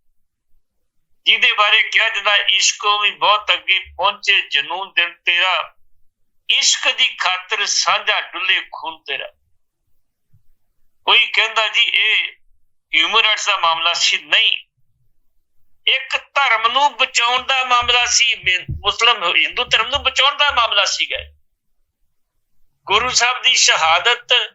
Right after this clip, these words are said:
ਹਿੰਦੂ ਧਰਮ ਨੂੰ ਬਚਾਉਣ ਦੀ ਖਾਤਰ ਹੋਈ ਸੀਗੀ। ਉਹਦਾ ਤਿੰਨ ਸੌ ਚਾ-, ਪੰਜਾਹ ਸਾਲਾ ਗੁਰੂ ਸਾਹਿਬ ਦਾ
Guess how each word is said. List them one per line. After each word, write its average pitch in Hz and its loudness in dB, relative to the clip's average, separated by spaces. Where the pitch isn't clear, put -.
ਹਿੰਦੂ 208 -4
ਧਰਮ 190 -2
ਨੂੰ 226 -8
ਬਚਾਉਣ 196 0
ਦੀ 233 0
ਖਾਤਰ - -4
ਹੋਈ 190 2
ਸੀਗੀ। 247 0
ਉਹਦਾ 294 6
ਤਿੰਨ 247 0
ਸੌ 262 0
ਚਾ-, 254 2
ਪੰਜਾਹ 220 0
ਸਾਲਾ 220 0
ਗੁਰੂ 180 -6
ਸਾਹਿਬ 220 0
ਦਾ 226 0